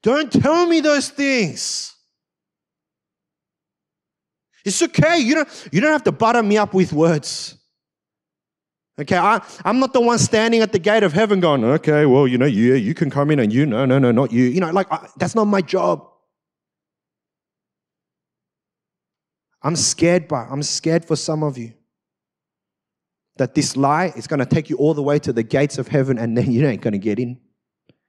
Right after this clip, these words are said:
Jesus is gonna turn around and go, "I'm sorry, I, I don't know who you are. But I told Pastor Steve that I was a Christian." Okay. You know, I,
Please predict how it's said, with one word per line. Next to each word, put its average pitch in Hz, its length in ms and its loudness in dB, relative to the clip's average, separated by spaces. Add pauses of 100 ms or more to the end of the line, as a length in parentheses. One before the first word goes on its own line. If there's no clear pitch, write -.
(1400)
Jesus 143 180 2
is 135 40 -6
gonna 127 160 2
turn 139 240 0
around 123 160 2
and - 0 -
go, 101 100 0
"I'm 80 80 -10
sorry, 117 260 -2
I, - 840 -10
I 160 40 -4
don't 147 140 -4
know 92 60 -8
who 87 120 -4
you 85 200 -4
are. 107 300 -10 (2250)
But 156 100 2
I 185 60 0
told 262 320 0
Pastor 247 340 0
Steve 269 320 2
that 247 120 4
I 247 60 2
was 220 100 0
a 214 60 0
Christian." 214 540 0 (2500)
Okay. 117 380 -4 (1800)
You 165 100 -6
know, 196 60 2
I, 190 160 2